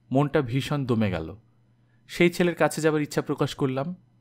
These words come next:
মিসেস হোসেন বললেন, "সেই ছেলে এখন খুব অসুস্থ, অসুস্থ বলেই ঢাকায় ফিরে এসেছে। এখন সেখানে যাওয়ার অসুবিধা আছে।" আমি খুব নিরাশ, খুব অতৃপ্ত মনে বাড়ি ফিরে এলাম।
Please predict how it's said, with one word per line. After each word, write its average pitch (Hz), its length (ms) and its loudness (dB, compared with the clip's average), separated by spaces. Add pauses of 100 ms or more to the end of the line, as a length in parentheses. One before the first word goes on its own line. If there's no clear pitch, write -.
(480)
মিসেস 139 320 -2
হোসেন 156 320 0
বললেন, 131 380 0 (880)
"সেই 147 220 0
ছেলে 143 240 2
এখন 143 180 0
খুব 143 220 -2
অসুস্থ, 107 460 -2 (400)
অসুস্থ 175 420 2
বলেই 185 240 2
ঢাকায় 131 280 2
ফিরে 104 220 -2
এসেছে। - 360 -8 (340)
এখন 135 280 2
সেখানে 143 400 -2
যাওয়ার 131 260 4
অসুবিধা 113 420 0
আছে।" 92 320 -6 (1400)
আমি 170 220 4
খুব 190 200 -2
নিরাশ, 151 460 -2
খুব 151 220 0
অতৃপ্ত - 440 0
মনে 135 420 -2 (140)
বাড়ি 98 300 -2
ফিরে 90 280 -4
এলাম। 82 300 -12